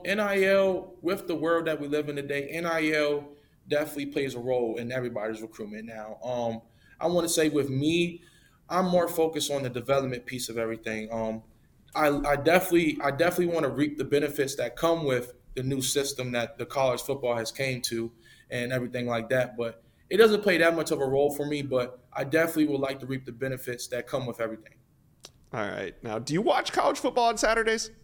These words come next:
Speaker 1: Yes, I try to get as much as I can when we play on Friday nights.
Speaker 2: Yeah.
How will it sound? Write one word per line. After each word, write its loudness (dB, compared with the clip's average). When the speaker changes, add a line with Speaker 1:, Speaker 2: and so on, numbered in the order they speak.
Speaker 1:
Yes, -4
I -2
try 6
to 4
get 6
as 4
much 2
as 0
I 2
can 0
when -4
we -2
play -2
on -4
Friday -2
nights. -10
Speaker 2:
Yeah. 2